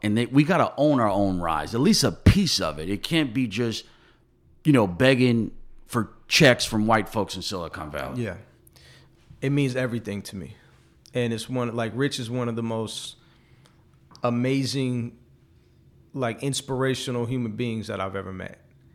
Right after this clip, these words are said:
Speaker 2: And, and I just get, I get so much inspiration from his story and the time,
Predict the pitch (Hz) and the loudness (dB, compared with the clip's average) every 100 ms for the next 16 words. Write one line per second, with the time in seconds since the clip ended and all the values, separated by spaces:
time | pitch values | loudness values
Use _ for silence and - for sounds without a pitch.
0 | _ _ - 117 110 107 101 92 - _ | _ _ -6 -4 -4 -4 -8 -12 -20 _
1 | _ _ _ 127 117 117 117 101 127 120 | _ _ _ 0 0 -2 -4 -4 -2 -2
2 | - - - _ - - 127 143 147 - | -4 -18 -20 _ -20 0 0 4 2 2
3 | - 175 170 165 156 151 - - - - | 2 4 4 4 2 2 -4 -4 -6 -14
4 | - _ - 143 - - 131 131 127 127 | -20 _ -2 -2 -2 -2 0 2 2 0
5 | 120 110 - 117 110 104 95 - - _ | -4 -6 -4 -4 -4 -6 -10 -18 -20 _
6 | _ - - - 135 123 107 - - 135 | _ -20 -20 -4 0 2 0 -4 -2 2
7 | 127 110 95 92 - _ _ - - - | 2 2 -2 -10 -18 _ _ -20 -20 -10
8 | - 117 113 107 101 - _ - - - | -2 0 0 -2 -6 -12 _ -20 -20 -20
9 | _ - 117 120 - 139 135 131 117 95 | _ -10 -8 -6 -4 2 4 6 2 -2